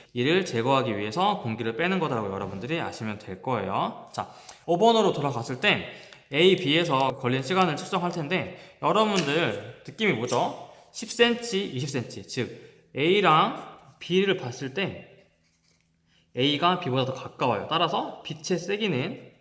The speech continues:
A랑 B 중에서 어떤 게 더 셀까요? A가 B보다 더 세다고 알 수가 있겠죠.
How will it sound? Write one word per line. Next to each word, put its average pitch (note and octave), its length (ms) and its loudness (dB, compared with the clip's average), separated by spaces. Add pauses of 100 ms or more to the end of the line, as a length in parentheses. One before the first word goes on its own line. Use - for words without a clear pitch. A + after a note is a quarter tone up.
(340)
A랑 E3 420 2
B C3+ 120 -6
중에서 C#3 500 -4
어떤 E3+ 280 -6
게 D3+ 80 -2
더 C#3+ 100 -8
셀까요? A#2 440 -8 (640)
A가 D3+ 560 -4
B보다 B2 340 -4
더 B2 80 -8
세다고 E3+ 400 -4
알 G#2+ 140 -6
수가 A#2 220 -8
있겠죠. - 340 -12